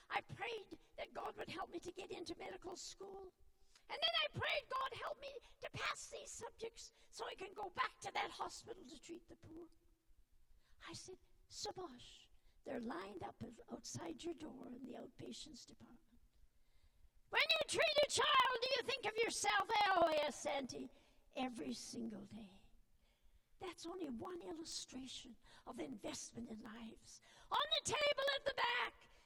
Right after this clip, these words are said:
Heather will have sponsorship forms. You saw the C E O of our hospital,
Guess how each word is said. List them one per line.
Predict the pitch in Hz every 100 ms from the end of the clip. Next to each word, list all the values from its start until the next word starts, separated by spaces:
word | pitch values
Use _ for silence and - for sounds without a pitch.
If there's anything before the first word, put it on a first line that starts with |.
| -
Heather | - 415 415 440 440
will | 381 370
have | - 415 392 370 330 - - _ - - -
sponsorship | - - - 381 320 262 320 240 - - - -
forms. | - 254 214 226 - - - - - - _ - - -
You | 349
saw | - - 349 392
the | 392
C | 330 -
E | - 320 330
O | 339 -
of | 240
our | - 254
hospital, | - - 240 - - - 233